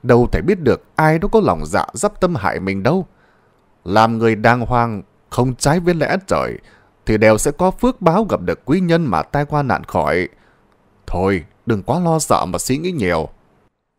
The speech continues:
Mọi người nghe bà nói thì đều gật đầu. Bà đưa cho cô Ngọc Anh một cái bình sứ bảo, "Đêm nằm ngủ, xoa dưới gan bàn chân cho cậu ấy, giúp lành vết thương bị ngải ăn đấy."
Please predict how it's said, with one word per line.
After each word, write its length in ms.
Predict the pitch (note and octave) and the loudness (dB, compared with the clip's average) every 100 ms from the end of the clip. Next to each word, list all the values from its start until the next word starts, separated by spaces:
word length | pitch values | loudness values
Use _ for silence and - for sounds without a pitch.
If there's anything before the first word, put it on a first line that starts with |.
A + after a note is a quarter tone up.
| _ _ _ _ _ _ _ _ _ _ | _ _ _ _ _ _ _ _ _ _
Mọi 220 | G#2+ A#2 | 0 0
người 320 | A#2 A2+ G#2 G#2 | 2 2 2 2
nghe 260 | C#3+ D#3 | 0 -2
bà 220 | C#3 E2+ | 0 -2
nói 320 | D2+ F2+ A#2 G3+ | -2 -2 -2 -2
thì 120 | - F#2 | -4 -2
đều 180 | F2 | -2
gật 240 | E2+ F2 - | -4 -6 -6
đầu. 340 | F2 F2 E2 - _ _ _ _ - | -4 -2 -2 -8 _ _ _ _ -2
Bà 180 | G#2 A2+ | 2 4
đưa 180 | D3+ | 4
cho 160 | C#3+ D3 | 2 0
cô 200 | C#3 C#3 | 0 0
Ngọc 240 | A2+ D#2 - | 0 -4 -2
Anh 220 | A#2+ B2 | -2 -2
một 180 | E2+ - | -4 -4
cái 80 | |
bình 280 | B2+ G2+ F2 | -2 -2 -4
sứ 340 | - A2+ C#3+ F3+ | -4 0 0 0
bảo, 440 | G#2 C2+ C2 A1+ - _ _ _ _ _ _ _ _ _ _ - | 0 0 -4 -8 -16 _ _ _ _ _ _ _ _ _ _ -4
"Đêm 280 | G#2+ G#2+ F#2+ | 0 0 0
nằm 220 | D#2+ D#2+ | -4 -6
ngủ, 300 | B1 D2 - _ _ - | -6 -6 -8 _ _ -14
xoa 340 | - A2+ F2+ | -2 0 0
dưới 160 | F2+ C#3 | -2 -2
gan 240 | A#2+ G#2 | -2 -2
bàn 140 | D#2+ - | -4 -4
chân 180 | - F#2+ | -4 -4
cho 120 | F#2+ | -4
cậu 180 | - E2+ | -4 -4
ấy, 280 | D2+ B2+ D#3+ _ _ _ _ - | -2 -4 -6 _ _ _ _ -4
giúp 300 | B2 G3+ B2+ | -2 0 2
lành 220 | G2 F#2+ | 2 2
vết 200 | F#3+ - | 0 0
thương 240 | D3 D#3 | 0 2
bị 120 | B2+ | 0
ngải 220 | F#2+ D#2+ C#2+ | 0 -2 -2
ăn 260 | A#2 A#2 | -4 -2
đấy." 160 | C3+ | -2